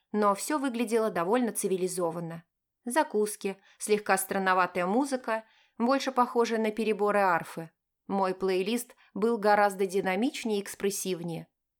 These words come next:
Сорок-пятьдесят тессанийцев, общающиеся между собой, как небольшой современный корпоратив. Я шла рядом с Грейном, ни на шаг не удаляясь, словно под его негласной защитой,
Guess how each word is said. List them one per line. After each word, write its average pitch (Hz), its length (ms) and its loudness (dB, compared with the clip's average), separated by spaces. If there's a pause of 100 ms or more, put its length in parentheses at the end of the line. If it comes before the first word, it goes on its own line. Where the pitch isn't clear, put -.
(320)
Сорок-пятьдесят 208 1000 0
тессанийцев, 180 800 -6 (220)
общающиеся 190 800 0
между 185 280 -2
собой, 175 500 -2 (260)
как 180 240 -2
небольшой 180 460 0
современный 208 560 -2
корпоратив. 180 800 -6 (720)
Я 190 220 4
шла 190 260 2
рядом 180 280 -2
с 170 60 -8
Грейном, 254 540 -2 (280)
ни 240 140 4
на 294 120 4
шаг 294 280 0
не 220 80 0
удаляясь, 208 640 2 (160)
словно 208 380 2
под 202 180 -4
его 190 200 0
негласной 190 540 0
защитой, 180 720 -6